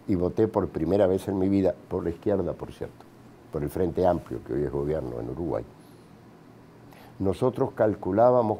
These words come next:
cuánto tardaban los tanques de Brasil en llegar a Montevideo si ganaba el Frente Amplio.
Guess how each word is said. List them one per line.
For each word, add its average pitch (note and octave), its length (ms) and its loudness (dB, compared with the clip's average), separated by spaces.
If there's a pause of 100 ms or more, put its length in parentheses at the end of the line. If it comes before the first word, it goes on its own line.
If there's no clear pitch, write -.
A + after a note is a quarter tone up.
cuánto A#2+ 420 2
tardaban G#2 600 4
los F2 160 -4
tanques A#2+ 480 -2
de F2+ 100 0
Brasil E2+ 400 -2
en F#2 120 0
llegar F2 240 2
a F#2+ 40 4
Montevideo F2+ 600 -2
si F2 140 -6
ganaba E2 260 0
el D#2 60 -4
Frente D2 360 -6
Amplio. - 240 -10